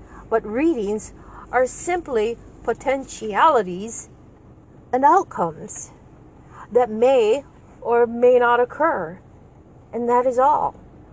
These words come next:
Whenever you have any type of reading done,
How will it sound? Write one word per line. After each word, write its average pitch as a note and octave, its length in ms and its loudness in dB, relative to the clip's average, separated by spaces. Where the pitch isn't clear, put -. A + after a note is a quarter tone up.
Whenever C4 320 0
you C#4+ 180 -8
have B3+ 240 -2
any B3 260 -4
type B3+ 300 -8
of G#3+ 180 -4
reading G#3 480 -6
done, G3+ 460 0